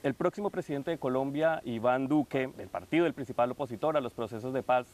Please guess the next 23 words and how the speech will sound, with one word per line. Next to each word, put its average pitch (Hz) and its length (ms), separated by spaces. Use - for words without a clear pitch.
el 110 100
exmandatario 107 720
Álvaro 139 460
Uribe 131 360
Vélez, 120 440
ha 151 380
dicho 180 640
que 147 540
solo 175 460
continuará 131 440
las 151 100
negociaciones 139 520
con 123 240
ustedes 147 560
si 131 320
ac-, 120 260
acceden 160 380
a 143 40
por 135 140
lo 120 80
menos 135 400
dos 131 240
puntos: 110 480